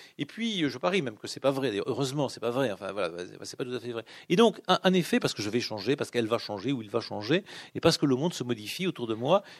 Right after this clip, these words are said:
et que, effectivement, je ne me baigne jamais deux fois dans le même amour, en quelque manière. Donc, ces questions-là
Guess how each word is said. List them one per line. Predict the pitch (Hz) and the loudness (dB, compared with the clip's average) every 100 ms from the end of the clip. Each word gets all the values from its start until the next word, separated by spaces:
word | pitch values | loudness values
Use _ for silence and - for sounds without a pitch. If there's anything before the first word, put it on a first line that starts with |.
| - | -8
et | |
que, | 127 147 | 2 2
effectivement, | 135 123 123 156 | 2 -4 -2 0
je | 151 | 2
ne | 135 | 2
me | 135 | 2
baigne | 139 151 | 2 2
jamais | 110 127 135 175 | 2 0 2 0
deux | 139 | 2
fois | 135 170 | 0 4
dans | 160 | 4
le | 120 | 4
même | 127 | 4
amour, | 131 110 | 2 -4
en | 95 | -8
quelque | 104 95 | -8 -8
manière. | 95 - | -8 -2
Donc, | 151 180 - - - | 4 4 2 -16 -4
ces | - 220 | 0 2
questions-là | 220 - - 160 175 247 | 2 2 2 4 4 4